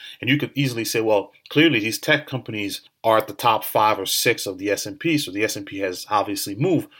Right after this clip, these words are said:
Well, yes, that's why the S and P has actually had really high return in the past few years.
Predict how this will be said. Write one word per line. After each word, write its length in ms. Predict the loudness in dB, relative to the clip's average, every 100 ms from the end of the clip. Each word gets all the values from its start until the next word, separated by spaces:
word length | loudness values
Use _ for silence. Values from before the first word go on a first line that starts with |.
| -2
Well, 280 | 2 2 2
yes, 340 | 2 2 2 -2
that's 220 | -2 0
why 80 | 0
the 140 | 2
S 140 | 0
and 100 | -2
P 120 | -6 -4
has 300 | 2 2 2
actually 380 | 0 -2 -4
had 320 | -2 -2 -2 -4
really 280 | -4 0 0
high 240 | 2 2
return 600 | 2 0 -4 -4 -2 -2
in 80 | -4
the 60 | -6
past 380 | -4 -4 -2
few 140 | -2 -2
years. 400 | -4 -4 -4